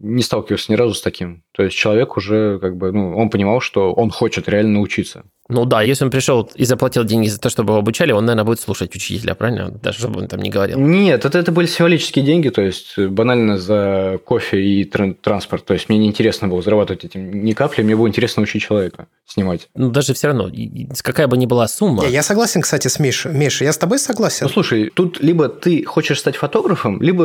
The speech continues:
Speaker 1: владельцем камеры. Владелец камеры будет, э, вот, тыкаться, ходить, как бы, и не понимать, что происходит. Если хочешь действительно разобраться, ты будешь разбираться, и, как бы, три абзаца прочитать вообще не проблема.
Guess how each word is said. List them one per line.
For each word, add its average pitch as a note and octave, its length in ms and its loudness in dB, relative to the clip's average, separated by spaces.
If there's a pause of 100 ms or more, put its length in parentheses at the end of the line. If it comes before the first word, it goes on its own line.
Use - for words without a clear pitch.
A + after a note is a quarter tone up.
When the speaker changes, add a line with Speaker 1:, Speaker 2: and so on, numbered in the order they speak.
Speaker 1:
владельцем C#3 580 0
камеры. G2 460 -2 (300)
Владелец E3 360 2
камеры G#3 300 0
будет, C#3+ 420 0
э, A#2+ 40 2 (280)
вот, A#2+ 320 -2
тыкаться, - 380 -4
ходить, A#2+ 320 -2
как A2 180 0
бы, G#2 300 4
и G#2+ 140 2
не A#2+ 120 2
понимать, A2+ 320 0
что - 140 -4
происходит. G#2+ 580 0
Если - 160 -2
хочешь C#3 220 0
действительно C#3 320 0
разобраться, C#3+ 440 0
ты C#3 220 2
будешь A#2+ 340 -2
разбираться, A2 640 0
и, G2 420 -2
как G#2+ 200 0
бы, G#2 120 2
три B2 200 0
абзаца B2+ 320 2
прочитать - 360 -4
вообще A2 220 2
не G2+ 60 2
проблема. F2 480 -4